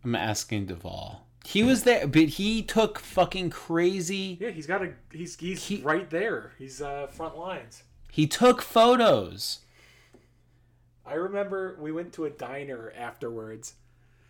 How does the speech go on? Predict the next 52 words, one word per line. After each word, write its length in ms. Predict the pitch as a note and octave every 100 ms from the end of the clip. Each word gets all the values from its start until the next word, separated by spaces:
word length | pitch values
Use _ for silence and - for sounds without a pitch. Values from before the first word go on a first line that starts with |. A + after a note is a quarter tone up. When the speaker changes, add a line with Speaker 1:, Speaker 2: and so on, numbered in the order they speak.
| _ _ _ _ _ _ _ _ -
Speaker 2:
And 120 | C#3+
Speaker 1:
What? 420 | F#3 G4+ B4 B4+ F3
We 120 | D#3+
did? 400 | C3+ C#3+ A#3+ B4
Speaker 2:
Yeah, 40 |
we 40 | D3
went, 100 | G3+
Speaker 1:
Where? 420 | F#4 A4+ C3 G#2 D#3
Speaker 2:
we 60 |
went 120 | F3+ F#3+
to 100 | E3+
a 40 |
diner 440 | D3 B2+ B2+ A#2
afterwards, 720 | G#2 - G#2+ G#2+ G#2+ A2 - - - -
and 440 | C#3 B2+ A#2 - _ _ _
Speaker 1:
I 100 | C3
must 240 | C3+ C3+ -
have 100 | G2+
been 180 | G2 G2
shit-faced. 680 | - G#2+ F2+ F#2 F2 F#2
Speaker 2:
Oh, 120 | D#3 -
pro-, 280 | G#3 B2
Speaker 1:
Fuck. 240 | G2 B2+ B2+
Speaker 2:
absolutely. 600 | A#2 - A#2 A#2 E2 G2 _ _ _ _ _ _ _
And 380 | D3+ C#3+ C#3 - - - - -
there 100 | E3
was 140 | D#3+ D#3+
another 440 | D#3+ D#3 F3 G#3
<laughs> 0 |
table 520 | G#3 C#3 C#3 C3 B2+
of 100 | B2
people 320 | - C#3+ C#3+
who 80 | C#3
came 240 | C#3 D#3 D#3
from 160 | C#3+
a 60 | C3
completely 500 | E3 D3 C#4 D4+ C#4
different 380 | A3+ F#3+ E3 D#3
venue. 500 | C#3 B2+ C3 C3+ C3+
It 40 |
was 100 | B2+
probably 360 | - E3 D#3 D3
more 220 | C#3+ C#3
of, 60 |
like, 120 | B2+ B2+
a 40 |
scenester 440 | - D3 C#3 D3
venue 340 | C3+ C3 C3 B2
and 100 | A#2+
shit 180 | C3+ A#2+
like 160 | A#2
that. 280 | A#2+ A#2+ -